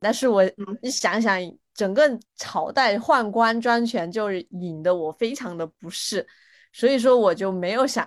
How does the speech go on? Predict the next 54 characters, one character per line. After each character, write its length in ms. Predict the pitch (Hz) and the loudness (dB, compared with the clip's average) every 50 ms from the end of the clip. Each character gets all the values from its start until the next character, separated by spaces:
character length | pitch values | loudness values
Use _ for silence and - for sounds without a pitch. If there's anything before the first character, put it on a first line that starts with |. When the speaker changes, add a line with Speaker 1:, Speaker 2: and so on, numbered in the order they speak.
| - - | -6 -12
Speaker 1:
着 140 | - 180 180 - | -12 -12 -12 -10
跟 200 | _ 202 196 190 | _ -6 -6 -6
那 160 | 202 202 185 156 | -6 -8 -8 -8
个 160 | 160 - - | -8 -10 -10
什 120 | 190 190 160 | -10 -10 -10
么 280 | 156 156 - - 196 - _ _ _ _ _ _ _ _ _ - | -8 -8 -8 -8 -10 -14 _ _ _ _ _ _ _ _ _ -14
蔡 260 | - - 285 220 196 | -2 0 2 2 2
伦 260 | 180 170 165 170 175 | 2 0 -2 -4 -6
去 340 | - - - 202 180 170 165 _ _ _ _ _ _ _ | -8 -6 -4 -4 -4 -4 -6 _ _ _ _ _ _ _
造 280 | _ - 214 202 175 180 | _ 0 0 2 0 -2
纸 260 | - - - - - | -4 -10 -2 2 4
了。 80 | 226 240 | 4 4
Speaker 2:
造 800 | - - - - - 233 226 233 190 - 233 226 233 - - 427 | 2 -4 -12 -8 -4 -2 0 0 0 2 0 0 -2 -2 -8 -8
纸。 240 | - - - 466 392 | -8 -6 -8 -10 -2
Speaker 1:
<laughs> 20 | |
但 160 | - 302 285 | 2 2 2
是 140 | 254 - 294 | 4 4 4
我 180 | 277 247 226 202 190 | 6 6 6 4 2
没 120 | - 196 208 | 0 4 4
有 120 | 226 226 | 6 4
想 240 | 226 233 226 180 170 | 4 4 0 0 2
到 200 | 180 190 185 180 | 2 4 6 6
的 100 | 180 185 | 4 4
是， 160 | 226 202 202 | 2 -2 -4
普 240 | 185 - - 175 160 | -4 -2 -4 -6 -4
普 140 | 170 170 170 | -2 -2 -2
竟 200 | 165 208 208 190 | -2 -2 -4 -2
然 140 | 175 170 | -2 -4
去 140 | 170 196 185 | -4 -6 -6
当 260 | 170 - 185 180 180 | -2 -2 -2 0 2
了 80 | 175 175 | 0 0
宦 320 | - 226 226 196 175 160 160 | 0 0 0 0 0 -4 -6
官。 320 | - - - 196 - - _ _ _ _ _ _ _ _ _ _ _ _ _ _ _ _ _ _ | -4 -2 -2 -2 -4 -4 _ _ _ _ _ _ _ _ _ _ _ _ _ _ _ _ _ _
Speaker 2:
我 200 | 214 220 214 208 | 2 4 4 6
入 180 | 240 339 370 302 | 6 8 8 8
了， 160 | 269 240 233 226 - - 294 - _ | 10 8 8 4 0 -12 -18 -18 _
我 200 | 180 196 220 214 | -6 -2 -2 -2
入 160 | 247 294 302 | 0 -2 0
了 120 | 269 247 | 0 0
宦 280 | - - - 302 254 233 | 0 2 0 0 0 0
官 180 | 226 233 247 | -2 -4 -4
权 220 | 311 - 392 175 233 | -4 -8 -8 -8 -8
势。 80 | 311 302 466 466 - _ _ _ _ _ _ - 466 _ - _ _ _ _ | -6 -4 -4 -4 -4 _ _ _ _ _ _ -20 -20 _ -20 _ _ _ _
Speaker 1:
对。 140 | - 214 196 175 160 131 226 233 - - _ _ _ - _ | 0 0 0 0 0 -2 -4 -4 -4 -16 _ _ _ -20 _
Speaker 2:
<laughs> 640 | - - 381 392 _ _ 359 339 _ 339 277 302 254 | -20 -20 -20 -20 _ _ -20 -18 _ -12 -12 -8 -6
但 120 | 359 415 | -4 -4
是 80 | 370 370 | -4 -2
我 140 | 311 240 | -4 -4
查 320 | 220 - - - 165 151 233 | -4 -6 -8 -8 -6 -6 -6
了 120 | 277 277 | -4 -4
一 40 | 311 | -4
下， 160 | 311 247 220 | -4 -4 -6
其 160 | 214 - 262 | -6 -8 -10
实 160 | 226 240 262 | -8 -8 -8